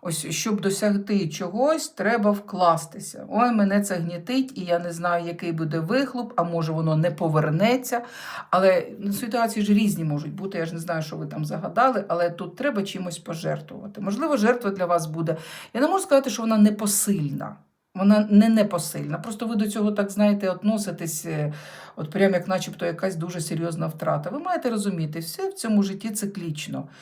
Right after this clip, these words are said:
Ми рівно скільки втрачаємо, скільки ми приблизно і одержуємо. Тобто не буває безкінечно чорної полоси. Чорне змінюється на біле, на щось яскраве, да? Десь ми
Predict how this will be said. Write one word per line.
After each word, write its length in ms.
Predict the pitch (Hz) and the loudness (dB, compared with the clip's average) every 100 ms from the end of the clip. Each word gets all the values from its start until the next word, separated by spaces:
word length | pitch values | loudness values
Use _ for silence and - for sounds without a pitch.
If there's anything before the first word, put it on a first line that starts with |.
| - - - | -20 -18 -4
Ми 220 | 190 247 262 | 2 4 4
рівно 380 | 220 262 247 | 4 2 2
скільки 320 | 240 - 214 214 | 0 -6 -8 -6
втрачаємо, 760 | 214 214 208 247 269 262 233 | -2 -2 0 0 2 2 0
скільки 380 | 214 - 202 202 | -4 -6 -6 -2
ми 200 | 196 202 | 4 4
приблизно 580 | 202 175 165 196 170 175 | 4 -2 0 0 0 -2
і 80 | 196 | -4
одержуємо. 960 | - 180 156 160 143 127 143 139 139 135 | -4 -4 2 4 2 0 -6 -6 -6 -6
Тобто 260 | 156 151 165 | -8 -6 -2
не 120 | 185 | -2
буває 420 | 196 202 220 214 | 0 4 6 6
безкінечно 760 | 170 160 - 180 185 - 165 165 - - - 151 | 4 -2 -8 -8 -8 -8 -6 -6 -8 -18 -14 -2
чорної 540 | 202 180 160 147 143 | 2 4 4 0 0
полоси. 560 | 143 151 147 - - 131 | -4 -8 -8 -8 -12 -6
Чорне 380 | 254 330 262 | -2 -2 0
змінюється 640 | 175 165 160 151 147 - 147 | -2 0 0 0 -2 -2 -2
на 140 | 147 | -2
біле, 460 | 143 214 233 214 165 | -2 -2 0 0 0
на 120 | 147 | -2
щось 260 | - - | -4 -10
яскраве, 680 | 156 151 - 190 214 214 175 | -8 -10 -6 2 4 4 2
да? 300 | 160 180 196 | 0 0 0
Десь 300 | 160 196 202 | 0 -2 -2
ми 260 | 160 156 | -4 -6